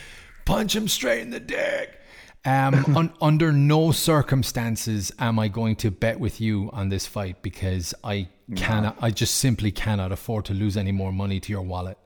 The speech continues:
Speaker 2: I, um, I wouldn't bet on this fight because it's just, um, entertainment, and, you
Speaker 1: Yeah.
Speaker 2: know, I, I couldn't s-, I couldn't say who can win. I think on paper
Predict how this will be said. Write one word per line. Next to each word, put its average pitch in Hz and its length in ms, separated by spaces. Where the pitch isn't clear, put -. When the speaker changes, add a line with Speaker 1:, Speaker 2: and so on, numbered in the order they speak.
Speaker 2:
I, 120 140
um, 123 320
I 127 140
wouldn't 123 240
bet 104 180
on 101 80
this 98 160
fight 92 260
because 90 240
it's 87 160
just, - 300
um, 82 260
entertainment, 101 720
and, 98 100
you 95 80
Speaker 1:
Yeah. 90 80
Speaker 2:
know, 90 220
I, 127 200
I 143 40
couldn't 127 400
s-, - 380
I 113 100
couldn't 95 280
say 90 340
who 92 80
can 90 220
win. 90 260
I 131 180
think 139 380
on 120 100
paper 113 380